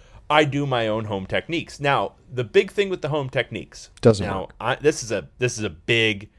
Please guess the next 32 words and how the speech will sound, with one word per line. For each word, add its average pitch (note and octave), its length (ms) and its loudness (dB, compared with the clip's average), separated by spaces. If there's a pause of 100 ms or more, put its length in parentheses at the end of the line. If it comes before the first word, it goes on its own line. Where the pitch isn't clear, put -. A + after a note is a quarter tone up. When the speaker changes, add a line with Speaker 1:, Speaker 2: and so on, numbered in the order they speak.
(360)
Speaker 1:
big B2+ 260 4
caveat F#2+ 500 0
here. - 40 -8
Speaker 2:
Doesn't C#3 260 0
work. C#3 200 -2 (100)
Speaker 1:
No, A#2+ 200 0
no, D#3+ 120 -2
no. F#2+ 280 -4 (120)
I've A#2+ 240 4
found F#3 280 0
a F3 40 -2
solution B2 380 -8
that G#2 120 -4
works. C#3+ 320 0
However, A2+ 320 4
there's G2+ 200 -4
a F#2 40 -10
big C3 200 -4
downside, A2+ 580 -2 (560)
which A#2 220 -2
is A2+ 400 2 (240)
thirty-three D#3+ 640 2
percent C3 360 -6
of A2+ 60 -6
the A2 60 -2
time A2 300 -2
I G2 60 0
give F#2+ 200 -4
myself G2 540 -2 (100)
a F2+ 240 -4
swimmer's F#2 440 -6
ear - 240 -16